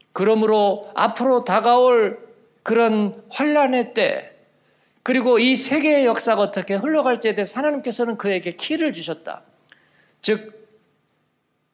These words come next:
환난과 약속과 그리고 비전을 어떻게 현실로 바꿔내는지에 대한 키를 가진 사람,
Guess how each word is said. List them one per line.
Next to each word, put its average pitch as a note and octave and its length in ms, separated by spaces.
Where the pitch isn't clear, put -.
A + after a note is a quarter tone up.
환난과 G3 840
약속과 D3 800
그리고 A#3 320
비전을 G#3+ 720
어떻게 A#3 520
현실로 B3+ 440
바꿔내는지에 G#3+ 840
대한 F#3+ 280
키를 E4 320
가진 G3+ 280
사람, E3 380